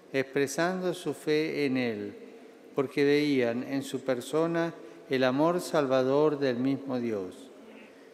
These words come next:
Jesús respondía a todos con la mirada de la misericordia y con el consuelo de su presencia,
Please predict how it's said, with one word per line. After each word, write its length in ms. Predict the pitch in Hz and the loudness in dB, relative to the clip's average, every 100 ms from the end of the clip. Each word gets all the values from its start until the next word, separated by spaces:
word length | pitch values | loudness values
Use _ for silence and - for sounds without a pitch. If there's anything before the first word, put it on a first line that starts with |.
| - - | -8 -2
Jesús 420 | 127 - 156 143 | -2 0 0 0
respondía 840 | 139 - 127 123 143 151 147 127 | -4 -2 -4 -2 -2 2 2 2
a 120 | 127 - | 0 0
todos 360 | 175 180 180 | 2 2 0
con 200 | 180 151 | -2 -2
la 120 | 139 | 0
mirada 480 | 131 131 147 160 156 | 0 4 4 6 4
de 100 | 139 | 4
la 140 | 131 127 | 2 0
misericordia 1080 | 123 127 127 123 - 165 180 180 170 135 - - - - - | -2 -4 -4 -4 0 2 2 2 0 0 -6 -18 -20 -20 -8
y 80 | 135 | -4
con 220 | 139 135 | 2 2
el 120 | 135 | 2
consuelo 600 | 135 131 - 160 165 165 | 0 -4 -2 0 2 2
de 140 | 151 131 | 2 0
su 160 | 135 | -4
presencia, 840 | 131 127 120 123 107 101 - 104 | -4 -4 -2 -4 -4 -6 -10 -12